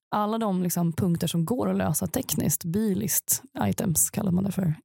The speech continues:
ehm, försöker tjänstemännen lösa ut. Och den uppdatering av benchmark var en sån som, som gick att lösa ut på teknisk nivå, att vi ska få till en sån uppdatering av, av benchmarks,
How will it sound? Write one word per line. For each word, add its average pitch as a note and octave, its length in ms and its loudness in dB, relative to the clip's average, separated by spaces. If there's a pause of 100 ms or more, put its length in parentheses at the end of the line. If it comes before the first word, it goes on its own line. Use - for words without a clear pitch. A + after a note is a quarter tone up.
(140)
ehm, D#3+ 440 2 (840)
försöker G3 260 0
tjänstemännen G3+ 520 0
lösa - 240 -2
ut. - 220 -2 (340)
Och G3 160 -2
den G3+ 200 0
uppdatering A3 640 0
av F3 60 2
benchmark A3 580 -2
var G#3 180 0
en F3+ 120 2
sån F#3 340 0
som, E3+ 520 2 (180)
som F#3+ 260 2
gick A3 260 -2
att G3 80 2
lösa F#3 280 0
ut F#3+ 140 0
på F3+ 100 -2
teknisk G3 440 0
nivå, G3 200 2
att D#3+ 140 0
vi F3+ 40 4
ska - 160 0
få E3 120 -2
till F#3 300 0
en E3+ 120 0
sån - 200 0
uppdatering A3 600 0
av, F3+ 180 0
av G#3 140 2
benchmarks, F#3+ 580 0